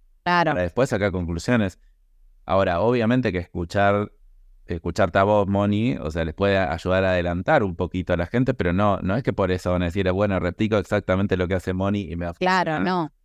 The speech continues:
Speaker 2: Hora de vuelo. Me agendo una cantidad de, una cosa que yo hago es, obviamente cada empresa tiene un foco en un momento específico, no sé, tal vez en este momento algunas será el marketing, otras no. Otras será la operación, bueno.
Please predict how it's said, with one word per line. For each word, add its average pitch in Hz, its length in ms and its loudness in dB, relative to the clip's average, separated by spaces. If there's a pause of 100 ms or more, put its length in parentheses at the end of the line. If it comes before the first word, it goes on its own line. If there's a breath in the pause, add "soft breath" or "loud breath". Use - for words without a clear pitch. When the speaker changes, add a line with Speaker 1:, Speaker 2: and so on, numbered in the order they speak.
(260)
Speaker 2:
Hora 156 240 2
de 135 80 4
vuelo. 147 460 0 (800)
Me 92 120 0
agendo 156 640 0
una 104 240 0
cantidad 113 460 0
de, - 100 -16
una 127 200 0
cosa 131 160 0
que 120 60 0
yo 117 200 0
hago 113 420 2 (360)
es, 95 320 -4 (320)
obviamente 135 400 2
cada 104 160 2
empresa 101 320 -2
tiene 98 240 0
un 95 160 -2
foco 117 640 0 (420)
en 90 140 0
un 92 80 2
momento 95 260 2
específico, 78 540 -2
no 78 100 -2
sé, 78 140 -4
tal 71 120 -4
vez 85 200 -2
en 90 80 0
este 95 160 0
momento 117 300 2
algunas 85 340 0
será 87 180 0
el 90 80 0
marketing, 104 380 0
otras 82 320 -2
no. 80 240 0 (800)
Otras 82 340 -2
será 78 220 -2
la 78 100 0
operación, 82 640 -2
bueno. - 260 -14